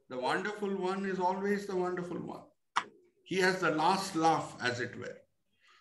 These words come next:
<clears throat> If he had spoken, then case of customer satisfaction. <laughs>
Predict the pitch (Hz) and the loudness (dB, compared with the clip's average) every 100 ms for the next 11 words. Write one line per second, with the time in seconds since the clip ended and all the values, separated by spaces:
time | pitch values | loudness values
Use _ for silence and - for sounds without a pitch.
0 | _ _ - 170 156 123 117 180 202 202 | _ _ 6 8 8 6 4 2 6 8
1 | 180 - - 202 240 254 202 208 - - | 8 6 2 6 8 8 6 6 -4 -12
2 | _ _ _ _ _ 147 196 240 247 247 | _ _ _ _ _ -2 2 2 0 -6
3 | - - _ _ _ - 190 214 214 - | -10 -20 _ _ _ 0 6 8 6 6
4 | 180 175 202 190 190 180 160 - - - | 4 4 4 4 6 6 4 -4 -8 -10
5 | - - _ _ _ - 135 120 - - | -12 -20 _ _ _ -6 -4 -4 -8 -16